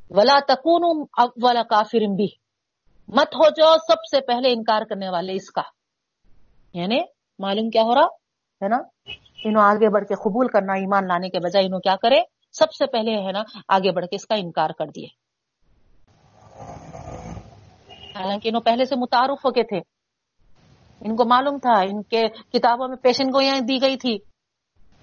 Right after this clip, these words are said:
ان کے کتابوں میں نشانیاں، ہے نا، بھیجی گئی تھی کہ آخری نبی آئیں گے، ان پر، ہے نا، ام، کتاب اترے گی۔ انشاءاللہ آپ سورہ آراف میں جب پڑھیں گے تو اس کا تذکر آئے گا، ہے نا، ون ففٹی سکس، ون ففٹی سیون آیت،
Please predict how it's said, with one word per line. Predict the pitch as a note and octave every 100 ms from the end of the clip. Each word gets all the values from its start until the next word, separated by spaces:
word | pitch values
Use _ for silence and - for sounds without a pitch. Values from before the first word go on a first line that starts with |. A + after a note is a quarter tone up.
| -
ان | A3 A#3
کے | B3
کتابوں | A#3+ A#3 A#3 B3+
میں | B3+
نشانیاں، | A#3+ - C4 C4 C4 B3+ C4 B3 - -
ہے | A#3
نا، | A#3 - - - - G#3
بھیجی | F#3+ A#3 C4 C#4+
گئی | C4 B3
تھی | B3 G#3 _ _ -
کہ | G#3
آخری | A3 A#3+ A#3
نبی | G#3+ G#3+
آئیں | G#3 G#3 G#3
گے، | G3+
ان | G3
پر، | - G3
ہے | F#3+
نا، | F#3 F#3 _ _ -
ام، | F#3 F3+ F3 F3
کتاب | F#3+ G3+ G3 F#3+ - -
اترے | G3 G3+
گی۔ | F#3+ F#3 F3+ _ _ _ _ _ _ _ _ _ _ _ _ _ _ _ _ _ _ F#3+
انشاءاللہ | F#3+ A3 G3
آپ | F3+ F3
سورہ | G#3+ F#3+
آراف | F3 G3+ G#3
میں | G3
جب | F3 F3+
پڑھیں | F#3 F#3+
گے | F#3+
تو | F#3
اس | F3+ F3+
کا | E3+ F3
تذکر | - F#3
آئے | E3 E3+
گا، |
ہے | D#3+ _ _ _ _ - E3+
نا، | F3
ون | F#3+
ففٹی | F#3 F#3 F3+
سکس، | F#3+ -
ون | F3+ F3
ففٹی | F3+ F#3
سیون | - E3+ E3+
آیت، | D#3+ E3